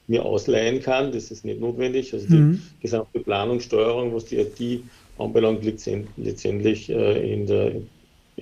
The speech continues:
Speaker 1: ist zentral und wird gemeinsam mit den, äh, den Abteilungen getätigt. Wir haben insgesamt, äh, habe ich in meiner Mannschaft hundertfünfunddreißig Mitarbeiter, die sind
Speaker 2: Mhm.
Speaker 1: verteilt auf sieben Abteilungen und, äh, und einer Stabsstelle.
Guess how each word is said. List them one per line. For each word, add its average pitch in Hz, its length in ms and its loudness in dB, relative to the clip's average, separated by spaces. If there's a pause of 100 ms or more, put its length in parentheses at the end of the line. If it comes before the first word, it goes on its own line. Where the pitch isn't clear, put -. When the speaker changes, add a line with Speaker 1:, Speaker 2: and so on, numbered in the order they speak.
(240)
Speaker 1:
ist - 260 -2
zentral 104 480 4
und 110 120 4
wird 107 140 2
gemeinsam 101 500 0
mit 107 200 -4
den, 101 180 -2 (580)
äh, 104 260 2
den 107 140 2
Abteilungen 98 600 -4
getätigt. - 520 -6
Wir 107 140 4
haben 110 120 2
insgesamt, 117 680 0
äh, 110 260 2 (540)
habe 104 180 -2
ich 110 120 -4
in 120 80 0
meiner 110 160 2
Mannschaft 107 380 -2
hundertfünfunddreißig 117 840 -2
Mitarbeiter, 120 640 2
die 113 100 -4
sind 104 120 -4
Speaker 2:
Mhm. 104 40 -8
Speaker 1:
verteilt 117 420 2
auf 107 160 2
sieben 113 320 -4
Abteilungen 110 720 -2
und, 110 440 -2
äh, 117 40 0
und 107 320 -2
einer 98 160 -2
Stabsstelle. 139 720 4